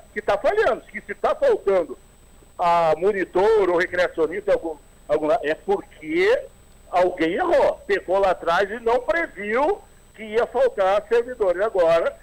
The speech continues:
e não se programou para fazer um concurso, fazer um, um con-, um pedido pra Câmara de Vereadores de contrato emergencial, uma, uma, um, uma seleção do seletista,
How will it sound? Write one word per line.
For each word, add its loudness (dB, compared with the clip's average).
e -14
não -10
se -2
programou 0
para -2
fazer -2
um -10
concurso, -4
fazer -2
um, 0
um -20
con-, 0
um -8
pedido -4
pra -2
Câmara 0
de -6
Vereadores 0
de -20
contrato 0
emergencial, 0
uma, -2
uma, -6
um, -10
uma 2
seleção 0
do -6
seletista, -6